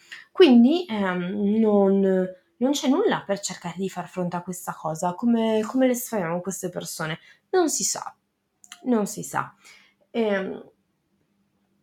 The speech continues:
i tentativi poi di porre rimedio non funzionano quando si dice che la pezza è peggio del buco. Ehm, quindi che, che cosa succede? Per esempio, per cercare di portare avanti, eh, la produzione viene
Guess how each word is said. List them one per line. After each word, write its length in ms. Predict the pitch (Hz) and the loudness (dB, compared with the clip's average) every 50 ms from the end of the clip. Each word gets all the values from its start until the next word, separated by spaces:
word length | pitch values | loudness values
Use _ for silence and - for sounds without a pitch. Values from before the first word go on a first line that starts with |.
| _ - _ _ - | _ -20 _ _ 0
i 120 | 254 254 | 0 2
tentativi 600 | - 285 262 247 262 240 240 285 285 240 175 180 175 | 4 4 4 4 4 2 4 4 4 6 4 4 4
poi 520 | 180 196 180 170 160 160 165 170 165 - | 4 4 6 6 4 4 0 -2 -2 0
di 140 | 196 214 226 | 2 2 2
porre 340 | 208 208 196 180 170 170 180 | 4 4 2 2 2 0 0
rimedio 840 | 220 311 370 302 180 147 151 160 170 175 175 190 220 220 - - _ _ | 0 2 2 2 2 0 0 0 0 2 2 2 0 -2 -6 -16 _ _
non 200 | - 220 214 196 | 0 2 2 2
funzionano 920 | 165 - - 165 165 160 - - - - - 95 120 147 160 170 165 170 | 0 -4 -6 -8 -8 -8 -10 -14 -14 -12 -8 -6 -4 -2 -2 -2 -4 -4
quando 240 | - 214 196 190 185 | -4 -4 -4 -4 -4
si 160 | 180 - 196 | -6 -8 -8
dice 280 | 175 180 180 - - 175 | -8 -8 -8 -6 -8 -6
che 100 | - 170 | -2 -2
la 100 | 160 160 | -2 -2
pezza 340 | - 160 156 - - - 160 | -2 -8 -12 -12 -10 -10 -8
è 40 | - | -8
peggio 320 | 156 160 156 156 160 160 | -8 -10 -8 -8 -8 -6
del 140 | 160 160 160 | -6 -4 -6
buco. 480 | 156 - - - - - 180 180 180 - _ - - - - - _ _ _ _ _ | -6 -8 -12 -16 -12 -10 -10 -10 -10 -12 _ -20 -20 -20 -20 -20 _ _ _ _ _
Ehm, 320 | - 220 208 190 - - - _ _ _ _ _ _ _ _ - - - 247 | -4 -2 -2 -2 -2 -6 -12 _ _ _ _ _ _ _ _ -20 -12 -4 6
quindi 460 | 349 370 320 311 311 349 381 370 - | 8 8 8 8 6 4 4 2 2
che, 400 | - 277 254 233 220 208 202 196 | 4 6 8 8 8 8 6 6
che 140 | 190 240 240 | 6 4 4
cosa 240 | 240 247 214 220 220 | 4 2 2 0 -2
succede? 420 | 214 214 208 208 - 165 170 175 | -2 -4 -8 -8 -6 -4 -4 -2
Per 160 | 180 196 202 208 | 0 4 6 6
esempio, 580 | 220 220 208 180 170 180 180 294 311 311 311 - | 6 6 4 0 0 -2 -4 -4 -6 -6 -4 -2
per 200 | 381 370 285 - | 0 0 0 -2
cercare 560 | - - 220 180 - 214 208 190 180 175 175 | -4 -8 -10 -8 -2 0 0 0 0 0 -2
di 180 | 208 233 240 - | -2 -2 -4 -6
portare 320 | - 185 185 - 185 175 | -10 -12 -6 -4 -2 -2
avanti, 500 | 180 185 196 190 175 175 170 - 170 - - | 0 0 0 0 0 -2 -4 -4 -6 -6 -4
eh, 200 | 175 165 165 - | -6 -6 -6 -4
la 120 | 185 190 | -6 -6
produzione 640 | - - 233 285 392 - - - - 165 170 208 247 240 | -4 -4 0 0 0 0 0 -4 -6 -4 -4 -4 -4 -2
viene 720 | 233 233 180 165 165 170 170 180 175 170 165 165 165 | -4 -4 -2 -2 -6 -8 -8 -10 -14 -18 -18 -20 -20